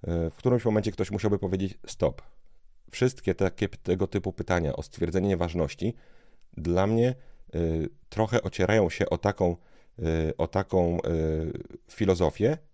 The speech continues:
o jaką ocierają się, y, no, uwaga, m, środowiska proaborcyjne. I wszystkie lewicowe ideologie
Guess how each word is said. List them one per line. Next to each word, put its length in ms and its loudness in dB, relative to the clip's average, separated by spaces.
o 120 4
jaką 300 4
ocierają 560 0
się, 300 2
y, 360 2
no, 380 2
uwaga, 520 0
m, 180 -2
środowiska 560 0
proaborcyjne. 760 0
I 60 0
wszystkie 580 -4
lewicowe 460 -2
ideologie 720 0